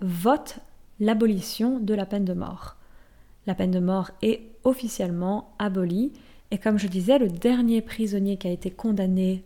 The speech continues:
euh, à mort, qui a été exécuté en France, il aura été exécuté en mille neuf cent soixante-dix-sept à la guillotine, donc décapité.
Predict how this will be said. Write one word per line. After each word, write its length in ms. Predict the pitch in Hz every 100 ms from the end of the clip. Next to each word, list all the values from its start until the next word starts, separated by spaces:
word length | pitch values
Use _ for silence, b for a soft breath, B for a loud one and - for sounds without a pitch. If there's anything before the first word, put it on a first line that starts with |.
| -
euh, 140 | 190 180
à 120 | 190
mort, 340 | 190 202 196 -
qui 140 | 185
a 20 |
été 240 | 175 - -
exécuté 800 | 226 208 202 202 196 - 208 202 B B B B -
en 120 | 180
France, 680 | 156 - 247 294 359 - - 190 b b b b
il 160 | 208 190
aura 180 | 196
été 160 | 247 214
exécuté 460 | 180 185 185 180 254
en 120 | 185
mille 280 | 185 254 269
neuf 160 | 214
cent 240 | - 202 190
soixante-dix-sept 880 | 202 190 196 175 160 226 240 - - - _ -
à 80 | 226
la 100 | 226
guillotine, 640 | 185 185 185 - 214 226
donc 400 | 196 190 220 - - -
décapité. 680 | 185 170 208 214 - -